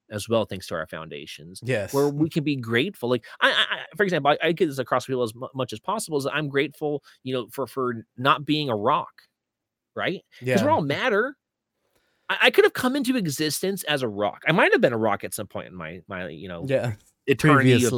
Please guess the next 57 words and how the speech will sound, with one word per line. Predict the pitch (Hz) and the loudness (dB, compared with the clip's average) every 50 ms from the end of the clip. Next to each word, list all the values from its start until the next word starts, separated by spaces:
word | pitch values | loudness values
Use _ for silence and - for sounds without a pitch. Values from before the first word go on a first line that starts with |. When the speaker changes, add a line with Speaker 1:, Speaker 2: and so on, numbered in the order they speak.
| 113 107 | 2 2
Speaker 2:
lives. | 104 107 104 101 | 2 2 0 0
Speaker 1:
matter. | 107 104 101 92 90 104 143 151 - | 0 0 0 -2 -4 -6 -8 -8 -8
Speaker 2:
Yeah. | 113 110 101 107 120 | -10 -8 -6 0 2
Speaker 1:
Yeah, | 427 480 370 - | 2 2 4 2
whatever | 127 143 175 160 135 | 4 4 4 4 4
you | 131 127 | 4 2
wanna | 123 120 107 101 | 2 2 0 -4
call | - - 101 85 80 82 | -6 -6 -6 -6 -6 -6
it, | - | -8
you | 98 110 | -10 -8
know? | 107 110 147 - - - - - | -6 -6 -6 -6 -10 -18 -12 -10
Because | 208 - 233 220 180 156 _ - - | -6 0 0 0 0 -2 _ -14 -12
science | - - - 196 175 185 214 233 214 | -4 -2 0 2 4 4 2 0 -2
has | 254 226 | -4 -8
proven | - - 139 120 120 120 139 165 170 _ - - - | -6 -2 0 0 2 0 0 -2 -2 _ -12 -10 -4
matter, | 123 135 139 139 160 175 185 151 139 | 2 4 4 6 6 6 4 2 4
matter | 143 139 170 196 254 262 202 147 151 190 - _ _ _ - | 4 4 6 6 8 8 6 6 6 2 -2 _ _ _ -2
is, | - 156 147 175 - | 0 4 4 6 6
is | 180 147 | 4 2
matter. | 143 208 214 165 110 - - _ _ _ _ _ _ - | 4 4 4 4 4 0 -8 _ _ _ _ _ _ -10
Speaker 2:
Yeah. | 139 135 135 117 104 | -2 0 0 2 2
Speaker 1:
At | 110 104 | 0 0
some | - 226 247 - | 2 2 2 4
point, | - 254 190 | 4 4 4
you're | 165 160 | 4 2
gonna | 202 196 190 | 2 2 2
decon-, | 165 175 220 208 - 294 254 - | 2 0 -2 -2 -2 -4 -4 -4
you're | 180 190 196 208 214 | -2 -2 0 2 2
gonna | 208 196 180 151 _ _ _ - | 4 4 2 2 _ _ _ -14
deconstruct | 143 202 240 233 - 302 254 - - - 214 202 196 | -6 -4 -2 -2 0 -2 -2 0 0 4 4 2 2
for | - 190 170 | 2 0 2
a | 160 143 | 2 4
very | 143 170 196 220 | 6 6 4 4
small | 214 - 185 180 185 196 196 208 190 131 | 2 0 2 2 4 6 6 4 4 2
amount | 151 151 165 175 190 208 | 0 0 2 2 2 2
of | 196 | 0
time | - - 151 156 151 151 | -2 0 0 0 2 0
before | 143 - 151 151 151 151 | -2 0 4 6 6 6
it's | 131 - | 4 4
going | - 160 143 135 117 | 0 0 0 0 4
Speaker 2:
It | |
Speaker 1:
right | 113 147 190 175 | 4 2 4 4
back | - 175 175 - 165 | 2 2 2 2 4
out | 156 156 147 127 | 2 2 2 0
into | 143 143 135 - 143 139 131 131 131 - | -4 -6 -4 -2 -2 0 0 0 -2 -2
everything | 131 131 120 120 110 131 117 | -2 -2 -2 -2 -4 -4 -6
else. | 104 - _ - - | -6 -8 _ -16 -10
Speaker 2:
Yeah, | - 107 | -10 -10
it | - - _ | -10 -10 _
cannot | - 143 139 135 127 | -6 -4 -4 -4 -4
be | - 123 | -6 -8
Speaker 1:
It's | - - | -8 -2
gonna | - 117 123 | 2 2 4
Speaker 2:
created | 123 107 156 143 | 4 4 2 -2
Speaker 1:
happen. | 127 131 | -2 -4
Speaker 2:
nor | 127 120 117 110 | -2 -2 -2 -2
destroyed. | 110 104 - - - - - | -4 -8 -12 -12 -18 -18 -20